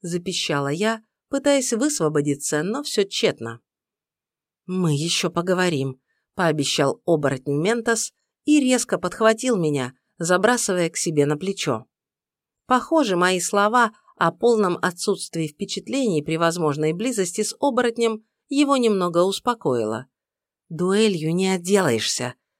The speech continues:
бросил Ментос – вынося меня из комнат оборотня и Элли. Спустя несколько секунд меня внесли в императорские комнаты.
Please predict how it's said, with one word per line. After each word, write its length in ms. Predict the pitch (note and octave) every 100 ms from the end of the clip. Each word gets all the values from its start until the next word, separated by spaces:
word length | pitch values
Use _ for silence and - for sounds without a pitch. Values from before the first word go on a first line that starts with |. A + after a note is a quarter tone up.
| _ -
бросил 400 | E3+ E3 D#3 D#3
Ментос – 520 | E3+ A#3 A3 G#3+ - _ _ -
вынося 480 | C4+ C#4 B3+ C#4 A#3+
меня 240 | F3+ D3+
из 140 | C3+
комнат 480 | - G#3+ F#3+ D3+ - -
оборотня 640 | G#3+ G3+ F#3+ - F#3+ -
и 260 | - D#3 - G3
Элли. 480 | E3+ A2+ A2 G#2 _ _ _ _ _ _ _ _ _ -
Спустя 540 | - - C4 - E3+
несколько 480 | C#3 C#3 - C#3 E3+
секунд 520 | A3+ A3+ C#4 C4+ - _ _ _
меня 300 | C4 C#4+ D4
внесли 600 | G#3+ D#3 D3+ G#3 A3+ A3 _ -
в 120 | A#3+
императорские 760 | B3+ G#3 D#3 D3 C3+ - F#3 F3+
комнаты. 640 | G#3+ D#3+ A2+ - A#2